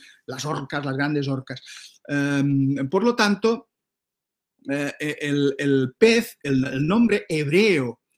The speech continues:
que se usa para el pez, para un pez normal, para un pez del, del mar de Galilea, para un pez del,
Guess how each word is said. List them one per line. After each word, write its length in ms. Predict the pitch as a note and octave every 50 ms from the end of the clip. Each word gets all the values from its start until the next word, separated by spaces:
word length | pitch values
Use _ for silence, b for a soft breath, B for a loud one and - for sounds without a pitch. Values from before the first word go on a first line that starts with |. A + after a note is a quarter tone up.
| _ _ _ -
que 220 | - D3 C#3+ C3+
se 180 | - - - C3
usa 400 | C#3 F#3 G#3+ F#3+ - - D3 C3
para 180 | - C#3 C3+ B2+
el 140 | B2+ B2 -
pez, 240 | - F#3 F3 - -
para 140 | - B2 C#3+
un 140 | F3 E3+ E3+
pez 160 | F#3 F3 D3+
normal, 520 | D#3+ D#3 D3+ C#3+ D#3 G3+ G#3 F3+ D3 C3+ -
para 140 | B2 A#2+
un 120 | C#3+ D3+ C3+
pez 180 | - D#3 D3
del, 420 | C#3 D3 D3 C#3+ C#3+ C#3 C3+ C3+ C3
del 140 | C3+ C3+ C3+
mar 200 | D3+ D#3+ D#3+ D3+
de 120 | D3+ C#3+
Galilea, 560 | C#3+ C#3 C#3 C3+ C3+ D#3+ G3+ G#3 E3 C3+ B2+
para 160 | - B2+ B2
un 120 | C#3+ D3+ C3+
pez 240 | - D3 D3 C#3 C3
del, 260 | D3 C#3+ C#3+ C3+